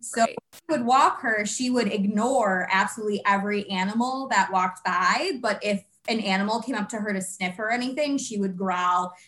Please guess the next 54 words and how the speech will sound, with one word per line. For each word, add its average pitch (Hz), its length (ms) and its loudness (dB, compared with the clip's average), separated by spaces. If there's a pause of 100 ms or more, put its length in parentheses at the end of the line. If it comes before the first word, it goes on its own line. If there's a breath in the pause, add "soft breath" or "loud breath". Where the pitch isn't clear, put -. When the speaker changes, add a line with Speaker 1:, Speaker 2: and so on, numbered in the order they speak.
(120 loud breath)
Speaker 1:
get 233 180 2
really 208 300 2
upset. 190 440 0
So 226 120 -2
she 359 260 0
was 453 400 0
sinister 220 800 2 (260 loud breath)
in 240 240 6
that 226 400 6
people 349 300 4
would 311 120 4
go 254 140 2
up 247 180 4
to 349 60 2
her 220 380 4
as 208 100 2
a 202 60 4
yellow 208 280 2
lab 214 300 4
and 208 100 0
be 208 100 4
like, 170 160 0
"Hey, 220 280 2
I 196 60 2
wanna 202 180 4
hang 202 180 4
out 262 200 4
with 262 160 -2
you." 190 220 2
And 196 140 0
she'd 190 300 -2
be 190 80 2
like, 190 280 0
"I 175 180 -2
will 175 280 -6
bite - 360 -10
you." - 140 -18 (300)
Speaker 2:
<laughs> - 0 - (160)
Oh 320 160 0
my 277 260 -6
God. - 600 -12
Speaker 1:
Specifically 440 360 -8
Speaker 2:
So 403 120 6
Speaker 1:
asked - 400 6
Speaker 2:
naturally, 403 240 4
you 370 80 6
Speaker 1:
her 320 60 0
Speaker 2:
didn't 349 240 0
want 320 220 2
that 311 140 4
again, 254 520 -2
right? 233 400 2
Speaker 1:
Right, 262 180 6
Speaker 2:
Like, 262 80 0